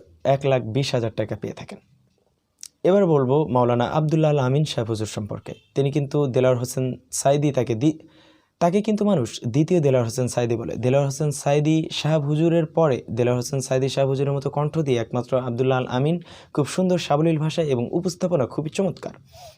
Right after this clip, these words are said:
এবং মানুষদের কা-, এবং মানুষদেরকে ইসলামের ছায়াতলে তিনি ডাকছেন, খুব গুরুত্বপূর্ণ আলোচনা করেন। তো তার সর্বনিম্ন সম্মানী স্বরূপ তিনি নিয়ে থাকেন আশি হাজার টাকা সম্মানী পেয়ে থাকেন সর্বনিম্ন এবং সর্বোচ্চ এক লক্ষ বিশ হাজার টাকা সম্মানী পেয়ে থাকেন।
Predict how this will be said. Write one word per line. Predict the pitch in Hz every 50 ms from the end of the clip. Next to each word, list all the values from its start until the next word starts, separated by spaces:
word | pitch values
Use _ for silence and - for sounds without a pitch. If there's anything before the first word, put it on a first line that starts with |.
| _ -
এবং | 131 120 120 120 117
মানুষদের | 117 117 135 139 131 147 143 - - -
কা-, | 139 135 - - - _ _ - - - - - - -
এবং | 190 180 175 131 120
মানুষদেরকে | 120 127 135 135 131 143 139 - 135
ইসলামের | 123 - - 135 127 123
ছায়াতলে | 127 - 131 127 127 123 127 113 113
তিনি | - 131 127 120
ডাকছেন, | 113 123 123 - - 165 160
খুব | - - 156 117
গুরুত্বপূর্ণ | 117 120 147 175 180 180 165 143 139 123
আলোচনা | 117 117 110 107 - 113 110 107
করেন। | - 113 - - - -
তো | - 151
তার | - 190 196 214 220 185
সর্বনিম্ন | 151 - - - 156 135 135 127 127 117 117 135 196 214 208 185
সম্মানী | - - - 127 123 120 117 113
স্বরূপ | 107 - 120 110 117
তিনি | - - 113 113
নিয়ে | 110 113 117
থাকেন | 120 143 139 160 156 151 151 _ _ _ _ - - - - - - _
আশি | - 143 139 139 175
হাজার | 170 160 143 139 139
টাকা | - 131 127
সম্মানী | 123 - 135 127 123 120 120
পেয়ে | 120 - 127 131
থাকেন | 135 - 147 - 160 151
সর্বনিম্ন | - - 135 123 135 135 135 151 170 180 185
এবং | 185 156 139 120 117
সর্বোচ্চ | 113 - - 151 165 160 180 175 - - 123 104 -
এক | - 123 123
লক্ষ | 127 123 - -
বিশ | 113 107 135 135 - 143
হাজার | 135 127 120 123
টাকা | 123 113 113
সম্মানী | - - 113 107 107 104 104
পেয়ে | - 110 107
থাকেন। | - - - - -